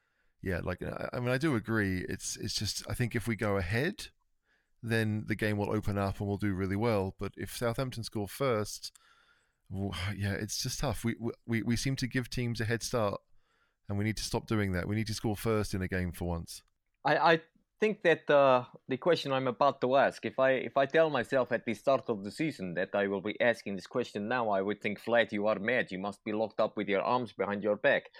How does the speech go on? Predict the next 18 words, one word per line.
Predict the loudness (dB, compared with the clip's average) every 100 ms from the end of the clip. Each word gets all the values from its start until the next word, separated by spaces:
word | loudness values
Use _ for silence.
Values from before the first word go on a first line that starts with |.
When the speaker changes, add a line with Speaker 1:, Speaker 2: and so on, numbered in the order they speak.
| -20 -20 _ 2
Speaker 2:
But, | 2 4
uh, | 6 8 8 4 _ _ _ _
tell | 4 4
me, | 2
Franco, | 2 2 4 -2 -2 -8 0
who | 4
is | 4 4
going | 4 4
to | 0
partner | 2 4 4 2 0
Musa | 0 -2 -2 -2
Sissoko | -4 -2 0 0 2 0 0
in | 2 2
the | 2
center | 2 2 2 2
of | 2
the | 0
midfield? | -2 -2 0 0